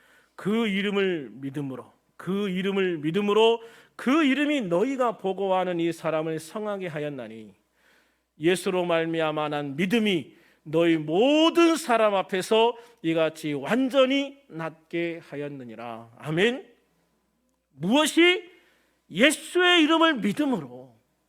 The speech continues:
예수의 이름을 믿음으로 이런 역사가 일어났다는 거예요. 마가복음 십육 장 십칠 절에서도 믿는 자들에게 이런 표적이 따른다고 그랬어요.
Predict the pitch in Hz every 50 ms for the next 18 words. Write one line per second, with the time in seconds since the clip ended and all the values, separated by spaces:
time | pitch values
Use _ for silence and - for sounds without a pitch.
0 | _ _ _ _ _ _ 139 147 175 240 294 - - - - 359 339 339 339 330
1 | 311 294 311 311 294 311 302 269 196 160 139 170 180 175 349 359 339 262 240 202
2 | 185 175 196 240 254 226 165 117 - - - _ _ _ _ _ _ _ _ _
3 | _ _ - 151 127 151 165 160 151 151 143 135 - - 151 143 135 165 185 196
4 | 247 269 - _ _ _ _ _ - 233 240 277 254 214 180 160 - 180 175 175
5 | 170 165 156 151 160 - 101 - - _ _ _ _ _ _ _ _ _ _ _
6 | _ _ _ _ - 156 165 175 180 175 175 170 175 175 170 - 185 185 180 180
7 | 175 180 - 175 170 165 165 - 220 185 - - - 233 226 - - 196 170 170
8 | 156 - 170 151 165 165 151 - - - - _ _ - 180 202 269 320 339 330
9 | 339 349 330 330 311 311 302 294 277 208 285 247 277 277 220 269 277 269 277 269
10 | 254 - - - 254 262 254 233 240 220 - 220 214 214 214 208 214 196 190 180
11 | 156 156 - 143 - 127 - -